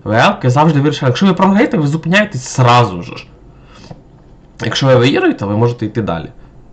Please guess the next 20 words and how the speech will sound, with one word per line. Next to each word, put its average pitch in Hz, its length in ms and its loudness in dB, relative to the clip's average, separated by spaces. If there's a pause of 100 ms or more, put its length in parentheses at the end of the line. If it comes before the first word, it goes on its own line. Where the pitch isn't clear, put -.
(340)
Я 127 140 0
виіграю 160 460 2
його. 90 240 -6 (260)
Четвертий 170 380 -2
матч 165 200 -2
я 131 60 -2
виіграю. 135 360 -2 (360)
І 120 120 0
в 127 40 4
ітогі 156 360 2
я 123 320 6
завжди 143 320 2
граю 127 220 2
десять 110 220 -6
матчів. 107 280 -2
Перші 113 240 -6
десять 113 200 -6
матчів 113 300 -4
граю 107 280 0
завжди. 107 420 0